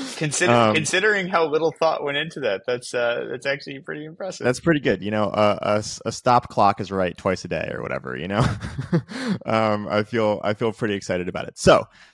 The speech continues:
Speaker 2: the thing that we want to do now is I actually think that, uh, Google sort of fits this thesis to some extent. Um, it had, it had, uh, like, a poor, it had poor earnings,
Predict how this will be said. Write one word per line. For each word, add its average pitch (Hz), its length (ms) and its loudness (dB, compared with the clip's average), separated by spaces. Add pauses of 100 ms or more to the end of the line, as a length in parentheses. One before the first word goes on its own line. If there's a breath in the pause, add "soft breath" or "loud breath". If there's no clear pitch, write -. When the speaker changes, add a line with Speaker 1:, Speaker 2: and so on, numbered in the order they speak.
Speaker 2:
the 131 80 -2
thing 190 640 0
that 120 420 2
we 120 160 -2
want 107 360 0
to - 60 -16
do 95 160 -6
now 98 440 0 (440 soft breath)
is 127 160 -2
I 156 120 2
actually 262 580 -2
think 107 500 -10
that, 98 380 0 (160)
uh, 92 340 0 (540)
Google 170 760 -4 (180)
sort - 320 -6
of 330 100 -6
fits - 440 -6
this - 500 -6 (180)
thesis 120 480 -4
to 98 80 -10
some 80 220 -10
extent. 60 420 -12 (160)
Um, 95 420 -2 (280 soft breath)
it 107 120 -2
had, 113 400 2
it 104 120 -2
had, 113 300 2 (120)
uh, 95 260 2 (280)
like, 98 140 0
a 107 60 -8
poor, 120 280 0
it 110 100 -4
had 131 140 0
poor 151 200 2
earnings, 101 520 -4